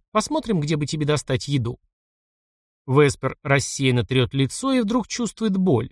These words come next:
Удивлённо топает к зеркальной стене и изучает своё отражение. Одну из щёк, левое ухо и висок обсыпали мелкие белые точки, горящие болью укусы насекомых.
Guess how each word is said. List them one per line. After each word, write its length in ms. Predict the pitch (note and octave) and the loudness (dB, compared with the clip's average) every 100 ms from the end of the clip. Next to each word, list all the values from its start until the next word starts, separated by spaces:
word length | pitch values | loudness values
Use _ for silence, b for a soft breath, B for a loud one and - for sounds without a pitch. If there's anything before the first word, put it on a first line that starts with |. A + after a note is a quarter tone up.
| _ _ _ _ _ _ _ _ | _ _ _ _ _ _ _ _
Удивлённо 560 | C3+ E3+ A#3 D4+ C4+ A#3+ | 2 4 4 4 4 2
топает 380 | C4 A#3 A#3 | 0 0 0
к 60 | F3 | 0
зеркальной 500 | E3+ G3 A#3 A#3+ A3+ | -2 0 2 2 2
стене 480 | - G#3+ D#3 C#3 C#3 | -2 -2 2 2 0
и 180 | D3+ C3+ | 0 0
изучает 480 | B2 A2 D3 F#3 - | 2 2 2 0 0
своё 320 | E3 D3 C3 | -2 0 0
отражение. 600 | - E3 C3 G#2 A2+ - _ _ _ _ _ _ _ _ _ _ - | 0 0 2 0 -4 -10 _ _ _ _ _ _ _ _ _ _ 0
Одну 440 | C3 C3 C3+ C3 | 2 4 4 4
из 120 | B2+ | 4
щёк, 500 | - - - D#3 E3+ - | 0 -4 0 2 2 0
левое 400 | B2+ B2+ A#2+ C3 | 2 4 4 4
ухо 320 | D3+ D3+ C3+ | 2 2 2
и 80 | B2 | 2
висок 500 | B2 - G3 G3+ D3 | 2 0 0 0 0
обсыпали 480 | C3 - C4 A#3 G#3+ | -4 -4 -4 0 2
мелкие 420 | A3 A#3 - G#3 | 4 2 0 0
белые 340 | G3+ G3+ G#3+ | 2 4 2
точки, 600 | - C3 A2+ - - C3+ - _ _ - | 0 -4 -4 -8 -10 -16 -18 _ _ 0
горящие 640 | C#3 C#3+ C3 A#2 - C3 | 4 4 4 0 0 -2
болью 400 | A#2+ F3+ A#3+ A#3 | 2 4 4 2
укусы 500 | F#3 C#3 B2 C3 C#3+ | -4 -8 -4 -2 0
насекомых. 760 | C3 - G2 - A2+ A2+ - | -2 -2 -4 -2 -4 -4 -10